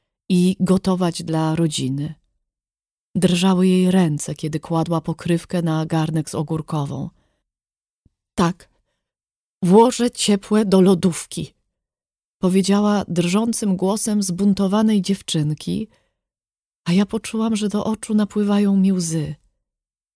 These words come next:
„Ciepłe do lodówki”. To była skala jej buntu. Kiedy tamta kobieta była małą dziewczynką, mojej mamy jeszcze nie było na świecie, a w większości krajów w Europie kobiety nie miały prawa głosować.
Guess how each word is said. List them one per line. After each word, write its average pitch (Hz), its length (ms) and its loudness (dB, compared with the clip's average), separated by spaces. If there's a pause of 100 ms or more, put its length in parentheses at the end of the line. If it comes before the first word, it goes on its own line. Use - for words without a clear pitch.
(360)
„Ciepłe 262 540 2
do 240 180 2
lodówki”. 214 800 0 (1160)
To 220 100 -2
była 262 440 0 (400)
skala 175 560 -2
jej 190 220 -6
buntu. 170 600 -4 (1300)
Kiedy 190 380 4
tamta 190 340 0
kobieta 196 500 0
była 190 320 -2
małą 190 280 4
dziewczynką, 160 800 -4 (640)
mojej 233 300 4
mamy 226 300 2
jeszcze 208 380 -2
nie 202 120 2
było 202 220 0
na 185 120 2
świecie, 151 540 -4
a 156 140 -2
w 160 40 -10
większości 170 520 -4
krajów 175 340 -2
w - 80 -10
Europie 170 480 -2
kobiety 180 560 -2
nie 175 120 0
miały 170 260 0
prawa 151 340 -4
głosować. 160 840 -6